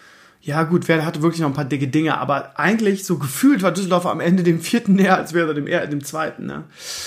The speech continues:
Naja, ähm, Heinz Schwalbe macht noch keinen Sommer, aber man darf sich Sorgen machen. Was mich als Werder-Fan so ein bisschen nervt, ist halt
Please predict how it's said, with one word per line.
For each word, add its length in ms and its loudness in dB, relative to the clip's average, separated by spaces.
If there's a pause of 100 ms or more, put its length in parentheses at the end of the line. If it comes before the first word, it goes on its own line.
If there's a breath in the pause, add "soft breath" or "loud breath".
(380 loud breath)
Naja, 320 -2 (260)
ähm, 680 2 (260)
Heinz 200 0
Schwalbe 220 4
macht 160 -4
noch 100 -6
keinen 220 0
Sommer, 240 2
aber 80 0
man 100 0
darf 160 0
sich 160 -4
Sorgen 300 2
machen. 220 -2 (240 loud breath)
Was 120 0
mich 140 4
als 100 2
Werder-Fan 320 0
so 60 0
ein 40 2
bisschen 240 -2
nervt, 300 -2
ist 140 -4
halt 300 2